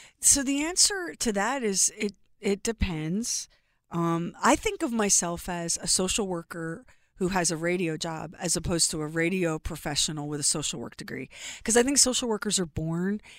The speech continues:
It's a way of, um, being in the world. It, it was something that I always was. That, that kind of person who is who I always was, a person who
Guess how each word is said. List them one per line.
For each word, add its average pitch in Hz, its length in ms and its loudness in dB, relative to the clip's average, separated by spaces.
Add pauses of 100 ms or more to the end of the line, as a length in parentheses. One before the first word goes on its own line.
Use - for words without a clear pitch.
(160)
It's - 220 6
a 185 80 6
way 196 440 2
of, 170 400 -2 (120)
um, 160 440 -4 (100)
being 190 340 2
in 185 160 4
the 180 80 2
world. 170 640 0 (520)
It, 208 180 -2 (200)
it 233 120 4
was 254 160 10
something 302 520 8
that 240 140 6
I 208 160 6
always 226 580 2
was. 185 840 4 (500)
That, 214 220 4 (220)
that 226 320 4
kind 269 360 -2
of 240 120 -4
person 226 580 0 (320)
who 202 180 -2 (160)
is 196 140 4
who 233 120 2
I 180 120 6
always 190 360 2
was, 175 320 0
a 175 60 -2
person 185 460 -2
who 175 400 0